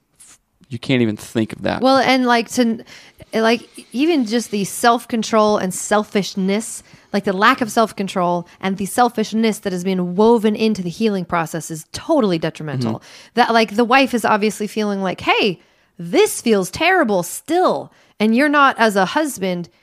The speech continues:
Speaker 2: you don't even seem to care.
Speaker 1: Mm-hmm.
Speaker 2: Like, you're just gonna go ahead and ask for it again?
Speaker 1: Mm-hmm.
Speaker 2: Like, I, I don't know. That to me would be,
Speaker 1: Mm-hmm.
Speaker 2: a-, as you can tell by my very visceral
Speaker 1: Right.
Speaker 2: response,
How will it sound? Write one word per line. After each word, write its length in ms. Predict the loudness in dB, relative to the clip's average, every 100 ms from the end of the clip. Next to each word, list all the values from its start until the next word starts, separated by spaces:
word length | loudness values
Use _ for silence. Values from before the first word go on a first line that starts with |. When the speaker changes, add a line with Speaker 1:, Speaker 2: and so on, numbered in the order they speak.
| _ _ -4
Speaker 2:
you 80 | -2
don't 140 | 0
even 180 | 0 -2
seem 240 | 0 0 0
to 60 |
care. 460 | -2 -2 -2 -4 -8
Speaker 1:
Mm-hmm. 220 | -2 -2 0
Speaker 2:
Like, 240 | 0 -2 -2
you're 140 | -2
just 120 | 0 0
gonna 120 | 0
go 80 | 0
ahead 160 | 0 0
and 60 |
ask 320 | 0 0 -2
for 140 | -2 -2
it 60 |
again? 340 | 0 -2 -2 -4
Speaker 1:
Mm-hmm. 220 | -4 -4 -6 -2
Speaker 2:
Like, 380 | 0 0 -4 -2
I, 240 | 0 4 4
I 20 |
don't 140 | 4
know. 140 | 2 4
That 280 | 4 2 0
to 80 |
me 200 | 0 2
would 160 | 2 2
be, 180 | 2 2
Speaker 1:
Mm-hmm. 80 | 0
Speaker 2:
a-, 120 | 2
as 140 | 2 2
you 100 | -4
can 200 | -4 -6
tell 460 | -4 0 2 0
by 180 | 0 0
my 220 | 0 -4 -2
very 260 | -2 0
visceral 380 | -2 -2 -2 0
Speaker 1:
Right. 100 | 2
Speaker 2:
response, 580 | 0 0 0 2 -2